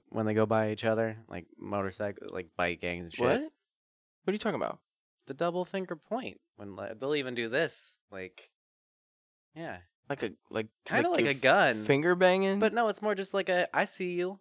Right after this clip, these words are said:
Speaker 1: on your motorcycle," that's all. Like, uh, when my dad had a motorcycle, he'd take me out riding, and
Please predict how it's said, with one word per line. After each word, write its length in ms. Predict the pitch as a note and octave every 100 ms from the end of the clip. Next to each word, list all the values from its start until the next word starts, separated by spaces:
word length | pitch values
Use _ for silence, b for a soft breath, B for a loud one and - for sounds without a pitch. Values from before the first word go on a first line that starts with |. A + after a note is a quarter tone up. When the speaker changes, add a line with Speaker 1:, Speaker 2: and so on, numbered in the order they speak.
| -
Speaker 1:
on 120 | D3
your 120 | D3
motorcycle," 580 | D3 D3 C#3+ D#3+ D#3 F#3
that's 160 | F3+ -
all. 360 | A2 C3+ C3+ _ _ _
Like, 200 | B2+ B2+
uh, 180 | B2+ B2
when 120 | B2
my 120 | B2
dad 240 | A#2+ D3 D#3
had 100 | A#2+
a 40 |
motorcycle, 380 | G#2 G2 G#2 G2+
he'd 80 | G#2
take 160 | A2 A2
me 60 |
out 160 | G#2+ F#2
riding, 420 | G2+ A2+ G#2 F#2+ - _ _ -
and 460 | G2+ F#2+ G2 G#2